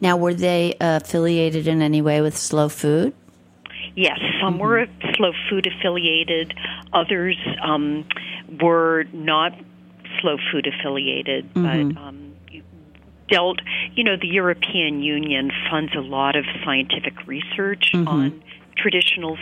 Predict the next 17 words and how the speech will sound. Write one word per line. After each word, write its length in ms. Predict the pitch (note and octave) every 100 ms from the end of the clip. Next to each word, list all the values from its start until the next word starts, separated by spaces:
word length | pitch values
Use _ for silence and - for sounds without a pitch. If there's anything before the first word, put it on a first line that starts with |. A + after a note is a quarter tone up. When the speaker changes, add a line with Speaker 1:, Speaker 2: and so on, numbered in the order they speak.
| -
Speaker 2:
foods, 380 | D#3+ D#3+ F3 F#3 - - - -
and 120 | E3
Speaker 1:
Mm-hmm. 240 | D3 C#3
Speaker 2:
so 180 | E3 D3+
it 100 | D3
was 100 | D3+ - E3
really 260 | E3 D#3
that 220 | C#3 C#3+ D#3
educational 800 | D3+ - - D#3 - - C3+ C3+
network 560 | C3+ - D3+ C3 - -
that 160 | C3+ D3+
we 120 | C#3+
were 160 | C#3+
reaching 460 | C#3 C3+ - - F3
out 160 | C3+ - -
to. 280 | C3+ B2+ C#3 -
Speaker 1:
Mm-hmm. 380 | E3+ D#3+ D#3 C#3